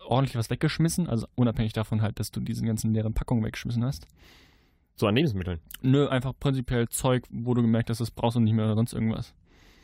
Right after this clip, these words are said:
Speaker 2: Nö, gar nicht. Aber ich hatte ja auch nicht, wie gesagt, ich hatte nicht viel mit. Also
Speaker 1: Du
Speaker 2: ich
Speaker 1: hattest
Speaker 2: hatte ja
Speaker 1: gar nichts mit?
Speaker 2: hatte
Speaker 1: Also nur Klamotten?
Speaker 2: Ja, ja, genau.
Speaker 1: Ach so,
Speaker 2: Deshalb,
Speaker 1: gut.
Speaker 2: also da gab's jetzt nicht viel wegzuschmeißen.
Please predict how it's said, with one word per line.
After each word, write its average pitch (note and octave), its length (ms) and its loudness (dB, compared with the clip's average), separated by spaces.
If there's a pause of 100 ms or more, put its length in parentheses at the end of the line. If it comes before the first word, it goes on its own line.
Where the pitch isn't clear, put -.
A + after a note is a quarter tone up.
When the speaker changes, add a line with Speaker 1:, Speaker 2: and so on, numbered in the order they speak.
Speaker 2:
Nö, E2+ 220 -2
gar F2 180 -4
nicht. F2 160 -4
Aber E2+ 80 -4
ich - 80 -6
hatte F#2+ 160 -4
ja - 60 0
auch F2+ 100 -2
nicht, - 180 -6
wie G#2+ 80 0
gesagt, G2 160 2
ich - 80 -4
hatte F#2 140 2
nicht G2 100 -4
viel G2+ 120 4
mit. A#2 220 2 (460)
Also G2 140 2
Speaker 1:
Du G#2 60 2
Speaker 2:
ich - 0 -
Speaker 1:
hattest - 60 0
Speaker 2:
hatte G2+ 40 4
ja G2 80 6
Speaker 1:
gar A2+ 80 4
nichts A2 160 0
mit? A2+ 140 2
Speaker 2:
hatte G2+ 160 0 (100)
Speaker 1:
Also A2 260 2
nur A#2+ 220 4
Klamotten? A#2 380 0 (100)
Speaker 2:
Ja, F#2+ 120 0
ja, F2 80 -2
genau. D#2+ 160 -6 (180)
Speaker 1:
Ach G#2+ 100 -2
so, G2+ 80 -2
Speaker 2:
Deshalb, F2 160 -2
Speaker 1:
gut. G2+ 100 -6
Speaker 2:
also F#2+ 140 0
da F2+ 80 2
gab's F2+ 180 -2
jetzt F2+ 140 -6
nicht F#2 140 -8
viel F#2 180 -2
wegzuschmeißen. E2+ 500 -4